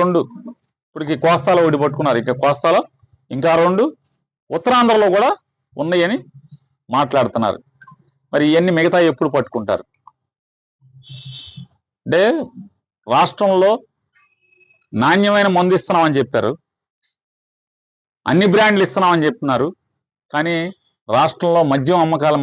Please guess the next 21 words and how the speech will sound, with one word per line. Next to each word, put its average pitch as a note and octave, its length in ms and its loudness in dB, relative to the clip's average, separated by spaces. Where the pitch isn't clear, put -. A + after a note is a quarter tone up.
మాత్రం D#3+ 240 -2
జగన్మోహన్ A#3+ 540 2
రెడ్డి G3 160 0
గారు F#3+ 180 2
ఉన్నప్పుడు E3+ 320 -4
కంటే C#3+ 320 -2
కూడా E3+ 140 0
తక్కువగా E3+ 460 0
ఎందుకు D3 220 -2
ఉంటున్నాయి? C#3+ 360 -2
చెప్పగలరా? F#3+ 560 2
ఎందుకు F#3+ 220 -4
ఉంటున్నాయి? G3+ 340 2
ఎందుకు D#3+ 200 0
ఉంటున్నాయంటే F3+ 360 0
మీ A3 140 2
సొంత F#3+ 320 0
మందు G#3+ 200 2
అమ్ముకుంటున్నారు F3 500 0
కాబట్టి, G#2+ 280 -2
తెలుగుదేశం A3 500 2